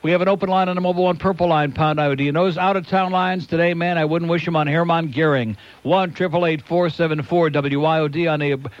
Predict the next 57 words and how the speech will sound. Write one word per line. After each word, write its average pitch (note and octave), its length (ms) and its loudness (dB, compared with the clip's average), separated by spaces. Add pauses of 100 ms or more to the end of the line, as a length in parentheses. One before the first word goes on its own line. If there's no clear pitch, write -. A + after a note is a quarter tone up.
course, F#3 180 2
that's G#3 220 0
in D#3+ 140 -4
Palm D3 260 0
Beach. F3 240 -2 (160)
They're G3 140 2
busy D3+ 240 -2
getting E3 180 -2
ready E3 180 2
for, D#3+ 280 0
uh, D#3+ 120 2
Pa-, G3 320 -2
Pesach E3 460 0
tonight C3+ 280 0
in B2 80 -12
Palm D3 240 0
Beach. E3+ 340 -2 (760)
Aren't E3+ 220 0
they? A3 220 2 (120)
There's G3+ 160 -2
like F#3 160 2
three E3 200 -2
Jews C#3+ 280 -2
up C3+ 140 0
there. F3 220 0 (200)
Pl-, F3 160 -2
that's E3 220 0
under E3+ 160 2
the D#3+ 100 0
age D3+ 140 -2
of C#3 80 -2
a C#3+ 80 2
hundred. C#3+ 320 -2 (440)
Plus, F3+ 200 2
there's D#3 160 0
about D3 240 2
five E3 280 0
thousand D#3+ 360 0
over G3 240 2
the E3+ 100 0
age C3+ 140 0
of B2+ 80 -4
a B2+ 60 0
hundred, C#3 260 -2 (180)
all D#3+ 160 4
jammed D3+ 240 -2
in D3 100 -2
there C#3+ 140 0
in C3 60 -2
Cemetery B2+ 480 -2
Village. G#2 340 0
Boy, C3+ 140 2
what C3+ 160 0
a - 20 0
place A2+ 260 -2
that B2+ 220 2
is. F2+ 220 -6